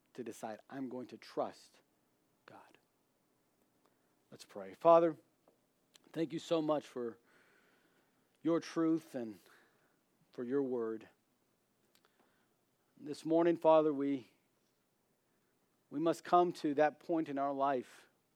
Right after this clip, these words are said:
where we confess, "God, truly,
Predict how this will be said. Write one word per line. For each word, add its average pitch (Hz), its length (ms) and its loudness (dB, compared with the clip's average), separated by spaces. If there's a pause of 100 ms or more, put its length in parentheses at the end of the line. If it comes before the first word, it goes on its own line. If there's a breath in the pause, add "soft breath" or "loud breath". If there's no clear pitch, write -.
(760)
where - 120 -12
we 139 120 -4
confess, 131 760 -6 (1300)
"God, 156 220 2
truly, 160 600 0